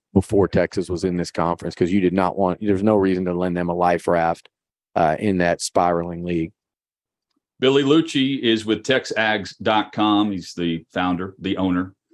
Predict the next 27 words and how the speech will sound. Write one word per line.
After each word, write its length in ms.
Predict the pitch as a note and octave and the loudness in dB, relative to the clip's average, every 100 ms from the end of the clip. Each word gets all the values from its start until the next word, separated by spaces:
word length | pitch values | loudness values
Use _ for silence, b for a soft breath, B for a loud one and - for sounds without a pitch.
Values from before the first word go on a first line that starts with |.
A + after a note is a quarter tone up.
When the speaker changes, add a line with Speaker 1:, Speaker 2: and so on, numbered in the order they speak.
| _ - | _ -2
Speaker 2:
Texags 440 | A2 - G#2 - | -2 0 0 0
dot 180 | G#2 - | -2 -2
com, 400 | G2+ G2 F#2+ F#2 | 0 0 0 -2
uh, 240 | F2+ F2 | -2 -2
fantastic 800 | - G#2 F#2 - A2+ - G#2 F2+ | -2 -2 -2 -2 -2 -2 -8 -4
coverage 440 | A#2 G#2 F2 F2 | -2 -2 -2 -6
from 120 | - F#2 | -4 -4
S 180 | F#2 | -4
E 60 | F#2 | -6
C 180 | - F#2 | -4 -2
Media 280 | F#2 F2+ F2+ | 0 -2 0
Days. 280 | F2+ F2+ | 0 0
Billy's 300 | E2+ G#2+ F#2 | 0 0 2
always 240 | F#2 F2+ E2 | 0 0 -2
a 40 | |
great 260 | E2 E2+ D#2+ | -2 -2 0
guest. 260 | F#2 - | -2 0
Billy, 220 | B2+ A#2+ G#2+ | 2 2 2
thank 260 | C#3 B2 | 0 0
you, 80 | A2 | 0
man. 240 | G#2 G2 | 0 0
Thank 180 | B2 A#2 | -2 -4
you 60 | A2+ | -4
for 80 | A2+ | -2
making 200 | G#2+ G2+ | -2 -2
the 60 | |
time. 300 | G2+ G2 E2+ | 0 0 0